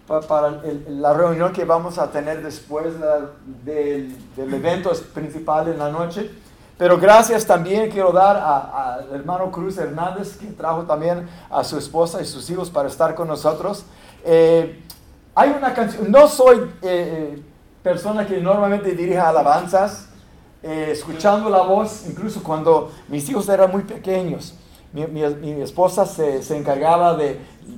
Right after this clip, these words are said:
tener devocionales con ellas to-, ellos todas las noches, de leerles las historias de la Biblia, porque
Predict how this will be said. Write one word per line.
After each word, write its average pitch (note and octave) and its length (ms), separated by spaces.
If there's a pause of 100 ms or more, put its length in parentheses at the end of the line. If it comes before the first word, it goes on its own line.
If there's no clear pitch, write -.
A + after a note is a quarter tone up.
tener D#3 320
devocionales D3+ 760
con D3 200
ellas D#3 240
to-, D3 420
ellos D#3+ 240
todas D#3+ 180
las C#3+ 200
noches, D#3+ 340
de C#3 120
leerles D3 340
las E3+ 180
historias D#3+ 340
de D3+ 100
la C#3 80
Biblia, D3+ 300
porque C#3+ 300